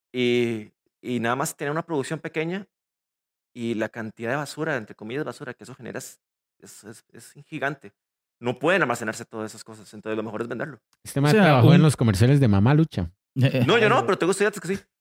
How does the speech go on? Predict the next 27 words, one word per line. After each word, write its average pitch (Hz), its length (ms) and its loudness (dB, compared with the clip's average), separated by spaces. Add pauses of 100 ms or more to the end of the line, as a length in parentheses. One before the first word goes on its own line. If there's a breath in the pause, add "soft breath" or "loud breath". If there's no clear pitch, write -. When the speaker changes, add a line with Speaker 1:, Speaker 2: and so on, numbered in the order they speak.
(300)
Speaker 3:
Eh, - 120 -16
ah, 120 160 -6
mm, 131 300 2
ok. 110 100 -4 (140)
<laughs> - 1000 -4
Ahora 131 160 0
Mamá 160 240 6
Lucha 175 220 2
abuela, 147 260 2
¿usted 98 160 -6
ha - 20 -2
visto? - 220 -6 (180)
Speaker 2:
Sí. 107 80 -12
Speaker 3:
O - 20 -8 (320)
sea, - 120 -16
eso 95 140 -12
Speaker 1:
Eres 87 60 -16
Speaker 3:
está 110 100 -8
muy 135 140 2
cool. 104 120 -8
Speaker 1:
súper 98 160 -8
mamá. 104 160 -14
Speaker 3:
Eso - 140 0
está - 160 0
muy 151 160 6
cool. 139 340 4 (1080)
Speaker 1:
<laughs> - 580 -6